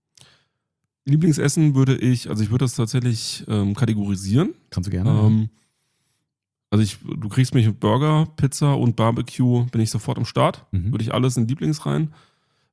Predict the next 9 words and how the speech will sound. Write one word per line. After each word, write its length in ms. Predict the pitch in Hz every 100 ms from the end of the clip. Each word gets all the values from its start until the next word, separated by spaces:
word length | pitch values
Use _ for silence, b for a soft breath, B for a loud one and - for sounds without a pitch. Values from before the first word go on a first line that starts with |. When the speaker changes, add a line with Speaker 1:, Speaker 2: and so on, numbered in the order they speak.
| -
Speaker 1:
Äh, 60 |
alles, 420 | 117 107 113 113
was 360 | 123 110 107 -
schickimicki 500 | - 117 110 107 -
ist, 140 | 92
esse 160 | 101 95
ich 100 | 98
nicht 180 | 117 -
gern. 200 | -